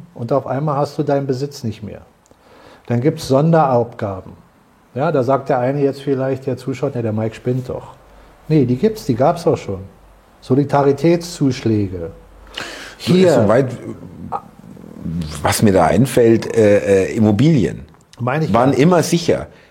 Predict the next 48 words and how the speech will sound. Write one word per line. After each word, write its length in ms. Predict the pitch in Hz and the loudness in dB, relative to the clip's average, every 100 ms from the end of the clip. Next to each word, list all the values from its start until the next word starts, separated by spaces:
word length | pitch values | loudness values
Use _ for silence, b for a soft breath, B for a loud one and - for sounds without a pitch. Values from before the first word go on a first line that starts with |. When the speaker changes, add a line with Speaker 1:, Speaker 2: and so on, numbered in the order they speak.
| b | b
Speaker 2:
Aber 360 | 110 110 123 131 | 0 2 2 2
es, 220 | 131 - | -4 -6
ich 200 | 123 123 | -8 0
will 120 | 180 | 0
gar 100 | 151 | 0
nicht 120 | 143 | -2
so 100 | 151 | 0
weit 220 | 127 123 | 0 0
gehen 160 | 139 151 | -2 -2
mit 100 | 147 | -2
Solidaritätszuschlägen 1120 | 131 120 110 104 135 160 - 131 120 117 117 | -2 0 2 0 -2 -6 -8 -8 -4 -2 -2
oder 280 | - 113 95 | -4 0 0
mit, 420 | 95 90 - - | 0 -6 -10 -8
äh, 140 | 101 95 | -2 -2
irgendwelchen, 720 | - 101 98 95 92 98 90 | -2 -4 -2 -2 -2 -6 -8
äh, 120 | - 92 | -6 -2
Lastenausgleich, 920 | 113 - - 78 80 - - 80 82 | 0 -2 -6 -6 -6 -8 -6 -4 -2
was 140 | 92 | -4
ja 120 | 92 87 | -2 -2
auch, 300 | 156 - - _ _ - | -2 -4 -14 _ _ -4
Speaker 1:
Lastenausgleich 520 | 180 - 113 107 104 107 107 | -4 0 2 4 4 2 0
Speaker 2:
äh, 0 | |
Speaker 1:
ist 20 | |
Speaker 2:
kommen, 260 | 123 147 214 | 2 2 0
Speaker 1:
auch 180 | 185 185 | 0 0
nur 80 | |
Speaker 2:
kommen 200 | 165 143 135 | 0 2 0
Speaker 1:
Beispiel. 140 | - | 0
Speaker 2:
kann. 300 | 131 196 170 | -2 -2 -6
Aber 300 | - 117 120 | -6 -2 0
es 140 | 120 | 0
geht 140 | 143 156 | -4 -4
ja 80 | 135 | -4
schon 200 | 135 131 | -6 -4
los, 360 | 143 175 175 b b b b b | -4 -6 -8 b b b b b
dass 420 | - 120 - - - _ _ - | -8 -8 -8 -18 -20 _ _ -4
jetzt 260 | 127 131 | -4 -2
schon 420 | 156 139 139 135 - | -4 -4 -6 -8 -4
bei 140 | 113 | -2
vielen 320 | 110 147 156 147 | -2 -2 -2 -2
Vermietern 500 | 127 123 151 156 139 | -2 -2 -2 -2 -2
und 100 | 120 | -2
Eigentümern 540 | 90 127 131 139 127 | -4 -6 -4 -2 0
die 120 | 123 | 0
Angst 300 | - 123 147 | 0 -4 -4
da 100 | 135 | -2
ist, 200 | 117 120 | -2 -2
was 300 | 104 117 - | -4 -6 -8